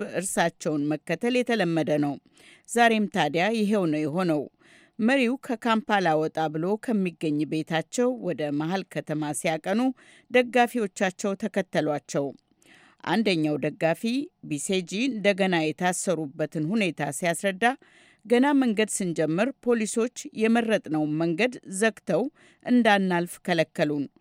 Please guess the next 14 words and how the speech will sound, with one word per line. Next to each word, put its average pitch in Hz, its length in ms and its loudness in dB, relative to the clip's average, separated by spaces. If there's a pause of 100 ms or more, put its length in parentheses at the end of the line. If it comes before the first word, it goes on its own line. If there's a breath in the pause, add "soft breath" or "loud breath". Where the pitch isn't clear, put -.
(320 soft breath)
ወደ 143 180 -4 (100)
መሀል 156 360 0
ከተማ 160 400 -2 (160)
የሚያመሩ 170 640 0
መንገዶች 165 600 0
ሁሉ 277 220 0 (120)
በፖሊሶች 214 720 -2 (100)
ታጠሩ» 185 460 -6 (100)
ብሏል። 160 380 2 (800 soft breath)
ፖሊሶቹ 269 560 0 (200)
ወዲያው 214 400 4
ቢሴጂን 208 640 -2
ቁጥጥር 202 460 -8
ስር - 200 -4